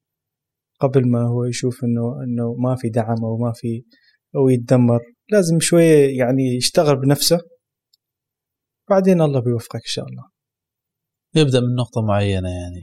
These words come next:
Speaker 1: أيوة، لازم، لازم لكل إنسان يعني.
Speaker 2: في شباب يتواصلوا معك؟
Speaker 1: في،
Speaker 2: بهذا
Speaker 1: في
Speaker 2: ال-
Speaker 1: شباب يتواصلوا معي. أيوة.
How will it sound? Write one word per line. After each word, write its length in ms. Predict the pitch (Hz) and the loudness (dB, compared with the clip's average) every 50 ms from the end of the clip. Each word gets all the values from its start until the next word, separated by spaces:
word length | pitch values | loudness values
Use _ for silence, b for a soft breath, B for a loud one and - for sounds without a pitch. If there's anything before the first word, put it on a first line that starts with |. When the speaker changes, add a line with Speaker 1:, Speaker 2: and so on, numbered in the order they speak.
| - | -2
Speaker 1:
أيوة، 220 | 185 165 135 123 123 | 0 2 2 2 2
لازم، 300 | 139 160 151 123 110 113 - - _ _ - | 4 4 2 2 2 -4 -8 -12 _ _ 0
لازم 220 | 143 127 117 113 110 - _ _ _ _ _ _ _ | 0 0 0 -4 -8 -12 _ _ _ _ _ _ _
لكل 280 | 185 202 202 - 240 208 | -2 0 2 2 4 4
إنسان 340 | 180 160 - 170 139 123 113 | 4 4 4 2 2 2 0
يعني. 280 | 104 107 104 107 - _ _ _ _ _ _ _ _ _ - _ _ _ _ _ _ _ _ _ _ _ _ _ _ _ _ _ _ _ _ _ _ _ _ _ _ _ _ _ _ _ _ _ _ _ _ _ _ _ _ _ _ _ _ b b b b | -2 -6 -10 -12 -14 _ _ _ _ _ _ _ _ _ -20 _ _ _ _ _ _ _ _ _ _ _ _ _ _ _ _ _ _ _ _ _ _ _ _ _ _ _ _ _ _ _ _ _ _ _ _ _ _ _ _ _ _ _ _ b b b b
Speaker 2:
في 160 | - - 185 | -2 -2 0
شباب 240 | - - 170 143 135 | 2 2 0 0 0
يتواصلوا 400 | 135 - 139 127 123 - 139 127 | 0 2 2 0 2 0 0 2
معك؟ 320 | 120 113 117 120 123 - - - - _ _ _ _ _ _ _ _ _ | 2 2 2 0 -2 -6 -14 -20 -20 _ _ _ _ _ _ _ _ _
Speaker 1:
في، 100 | - - | -2 0
Speaker 2:
بهذا 280 | 156 139 131 123 117 110 | 2 2 2 2 0 0
Speaker 1:
في 80 | - | 2
Speaker 2:
ال- 80 | 147 131 | 2 2
Speaker 1:
شباب 360 | - 127 120 120 117 120 120 | 2 0 0 0 -2 -2 -6
يتواصلوا 520 | 117 113 - - 117 113 - - - 120 117 | -8 -8 -8 -10 -8 -8 -8 -10 -10 -10 -10
معي. 160 | 113 113 117 - _ _ _ - | -10 -12 -12 -16 _ _ _ -16
أيوة. 160 | 123 120 123 | -14 -14 -14